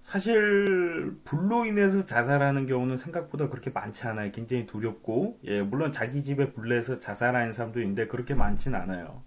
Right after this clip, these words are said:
예, 드문 일이기 때문에. 그리고 저는 제 기억 속에 산에다가 불을 내가지고 자살한 사람은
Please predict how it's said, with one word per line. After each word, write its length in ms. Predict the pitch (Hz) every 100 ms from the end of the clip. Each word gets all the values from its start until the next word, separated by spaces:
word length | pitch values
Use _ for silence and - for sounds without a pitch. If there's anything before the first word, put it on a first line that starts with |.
| -
예, 200 | 98 85
드문 320 | 117 131 143
일이기 300 | 127 107 101
때문에. 600 | - 101 117 143 101 - - _ _ _ _ _ _ _ _ _ _ - - - - - - - -
그리고 320 | 139 156 190
저는 440 | 180 113 147 190 170
제 200 | 143 147
기억 440 | - 139 175 175
속에 600 | 175 170 185 180 113 98
산에다가 840 | - - - 214 226 214 202 190 -
불을 460 | - 117 143 160
내가지고 460 | 151 147 139 131 131
자살한 560 | 104 101 113 127 123 117
사람은 720 | 117 113 113 139 143 95